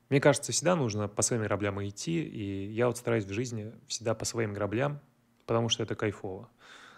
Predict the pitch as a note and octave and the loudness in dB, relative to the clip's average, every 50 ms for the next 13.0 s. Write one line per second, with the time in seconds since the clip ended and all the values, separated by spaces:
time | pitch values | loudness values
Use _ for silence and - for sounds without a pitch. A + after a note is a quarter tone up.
0 | - - _ - - B2 C3+ - - G#2 - C#3 C#3+ - B2+ G#2 - - - A2 | -20 -20 _ 0 2 2 2 2 -2 -4 -4 -6 -2 -2 -2 -2 -2 -2 -2 0
1 | G2+ G2+ G2 F#2+ - - - - - _ _ _ - C3 B2+ A2+ G#2+ G#2+ - G#2+ | 0 0 -2 -4 -8 -18 -20 -20 -20 _ _ _ -10 -8 -4 -4 -6 -4 -2 0
2 | G2+ G2 F#2 G2+ A2 G2 G2 A2+ B2+ C3+ B2 - - - - A2+ G2+ G2 - G#2+ | 0 0 0 0 -2 0 2 2 2 2 2 0 -4 -4 -4 -4 -8 -6 -4 -2
3 | G2+ G2+ G2 G#2 G2+ G#2 G#2+ G2+ - - - - G2+ G2 F#2+ F#2 F#2+ - C3+ A2 | -2 0 0 2 2 2 2 2 0 -4 -6 -4 -4 -4 -4 -4 -6 -6 -4 -2
4 | G#2+ G#2+ G#2+ G#2 G#2 G#2 G2+ G2+ G2 - - - - - - - _ _ _ - | 0 0 0 0 0 0 -2 -2 -4 -8 -14 -20 -20 -20 -20 -20 _ _ _ -2
5 | A2+ A2 G#2+ A2 A#2 A#2+ A#2 G#2 - - A#2 G#2 G#2+ G#2 G2 G2 F#2+ - - - | -2 2 4 4 6 6 4 2 2 -2 -2 0 2 2 2 0 -2 -4 -6 -8
6 | G2 F#2 G2 F#2+ F#2 F#2+ G2 G2+ - _ - - - - - - - - - - | -6 -4 -2 -2 -2 -2 -4 -8 -12 _ -20 -20 -20 -20 -20 -20 -20 -20 -20 -20
7 | - - - - - - - - - - _ _ _ _ _ - C3 - - D#3 | -20 -18 -18 -18 -18 -18 -18 -20 -20 -20 _ _ _ _ _ 2 2 4 6 6
8 | D3 B2 A#2+ B2+ C3+ D#3 F#3 G3 F#3+ - - - B2+ A#2 A#2 A2 A2 A2 A2 G#2+ | 6 8 8 8 8 8 6 4 2 -2 -4 0 2 4 4 6 6 6 4 4
9 | G#2+ - - - _ _ _ - - - C3 B2 - - D3 B2 A2+ A#2 - A#2 | 2 -2 -10 -20 _ _ _ -8 -2 2 2 4 4 4 2 0 -2 -4 -4 -6
10 | G#2+ - - - A2 G#2 G#2 G#2 G2+ G2+ G2+ G#2+ - - - - A2+ A2 G#2+ G#2 | -6 -6 -6 -2 0 0 2 2 2 0 -2 -4 -6 -14 -12 -8 -4 -4 -2 -2
11 | G#2 G#2 G2+ F#2+ F#2 - _ _ _ _ _ _ _ _ _ _ _ _ _ _ | -2 -4 -4 -6 -8 -14 _ _ _ _ _ _ _ _ _ _ _ _ _ _
12 | - A2+ - B2 A2 F#2+ - A#2+ A2+ A2 G#2+ - - D#3+ E3+ - D#3 - - - | -4 -4 -2 0 -2 0 0 0 0 0 0 0 -2 0 2 2 0 0 -2 -10